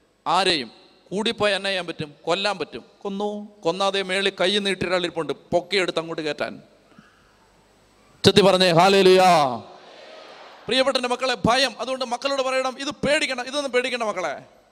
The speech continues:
നമ്മൾ എന്നെ ചെയ്യാൻ പറ്റും? ഈ ശ-, ആരാ നമ്മുടെ കൂടെ? എനിക്ക് പരിചയമുള്ളൊരു കുടുംബത്തിൽ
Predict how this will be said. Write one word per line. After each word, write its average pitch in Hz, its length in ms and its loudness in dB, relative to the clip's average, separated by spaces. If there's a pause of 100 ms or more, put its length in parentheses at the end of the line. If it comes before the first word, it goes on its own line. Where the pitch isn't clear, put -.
(600)
നമ്മൾ 294 240 4
എന്നെ 294 160 4
ചെയ്യാൻ 277 160 2
പറ്റും? 247 260 0 (800)
ഈ 277 180 0
ശ-, - 120 0
ആരാ 277 440 2
നമ്മുടെ 277 220 0
കൂടെ? 233 360 -4 (120)
എനിക്ക് 220 180 -4
പരിചയമുള്ളൊരു 233 380 2
കുടുംബത്തിൽ 220 540 0